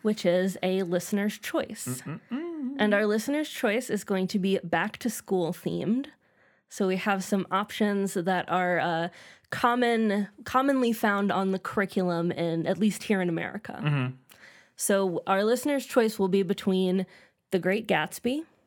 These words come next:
Speaker 1: To Kill a Mockingbird, and The Outsiders.
Speaker 2: Wow.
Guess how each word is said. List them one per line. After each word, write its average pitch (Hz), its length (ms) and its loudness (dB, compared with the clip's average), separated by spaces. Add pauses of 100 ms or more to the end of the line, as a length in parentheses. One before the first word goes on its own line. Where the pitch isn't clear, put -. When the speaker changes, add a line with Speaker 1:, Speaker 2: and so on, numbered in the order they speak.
(920)
Speaker 1:
To - 100 -4
Kill 214 240 2
a 226 60 2
Mockingbird, 175 720 0 (800)
and 185 400 2
The 175 180 0
Outsiders. - 640 -6
Speaker 2:
Wow. 104 480 -2